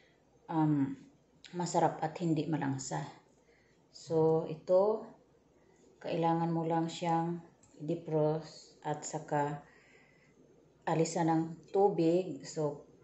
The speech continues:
ilagay mo siya sa paper napkin o paper towel, mga ganyan. Yan, para pag nag-fry ka, hindi siya pumuputok.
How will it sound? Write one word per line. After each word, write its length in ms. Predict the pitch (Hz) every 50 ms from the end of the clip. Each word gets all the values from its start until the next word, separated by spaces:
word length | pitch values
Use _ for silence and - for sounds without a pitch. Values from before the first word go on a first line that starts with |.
| - _ -
ilagay 400 | 170 170 160 160 170 170 170 170
mo 160 | 165 160 165
siya 240 | - - 170 160 160
sa 480 | 165 - 180 175 175 175 190 196 - - - _ _ _ _ _ _
paper 320 | - 160 156 - 165 160 160
napkin 480 | 160 156 147 147 - - 156 139 -
o 320 | 151 151 147 147 143 - -
paper 320 | 151 - - 147 147 151
towel, 400 | - 175 185 185 175 170 170 170 170 175
mga 160 | 202 214 214 233
ganyan. 300 | 233 226 196 185 202 208 - _ _ _ _ _ _ _ _ _ _ _ _ _ _ _ -
Yan, 640 | 165 160 160 165 165 165 160 160 160 156 156 - 170
para 240 | 165 165 160 160 156 -
pag 160 | 160 151 147
nag-fry 720 | 143 156 147 156 147 147 - - - 220 220 226 220 220 -
ka, 320 | - 160 156 156 156 160 156 - -
hindi 240 | 190 214 170 185 190
siya 240 | 190 - 180 170 - -
pumuputok. 880 | - 160 160 156 151 - - 156 151 - - 202 175 - - - -